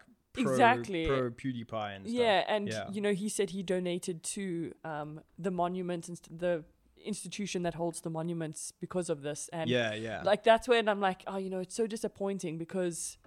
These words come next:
Speaker 2: if that could have stayed out of the whole mix, and like you say, a,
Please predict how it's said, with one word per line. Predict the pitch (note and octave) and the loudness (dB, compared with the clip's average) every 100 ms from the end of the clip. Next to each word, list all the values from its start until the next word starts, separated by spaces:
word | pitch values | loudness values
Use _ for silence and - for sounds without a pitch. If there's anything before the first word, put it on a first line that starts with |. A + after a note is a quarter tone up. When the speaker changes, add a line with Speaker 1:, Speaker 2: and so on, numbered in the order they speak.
| - _ - | -20 _ 2
Speaker 2:
if | A3+ - | 2 8
that | G#3 G#3+ - | 10 10 6
could | C4+ | 0
have | G3 | 0
stayed | - - G3+ F#3 | -2 0 2 6
out | F#3 | 4
of | F3+ | 4
the | F3+ | -2
whole | F3+ F#3+ | 0 0
mix, | F#3 F#3+ - | 0 -2 -4
and | - G3 | -2 2
like | G3 A3+ | 0 0
you | |
say, | - G3+ | 2 4
a, | F#3 | 4